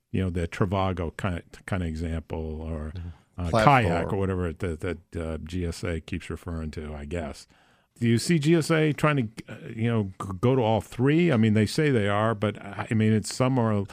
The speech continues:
Speaker 1: lend themselves more to, I think, what people think, what a marketplace is or isn't.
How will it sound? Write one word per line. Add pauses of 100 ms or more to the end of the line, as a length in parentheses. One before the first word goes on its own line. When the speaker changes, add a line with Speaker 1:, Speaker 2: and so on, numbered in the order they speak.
(240)
Speaker 1:
lend
themselves
more
to,
I
think,
what
people
think,
what
a
marketplace
is
or
isn't.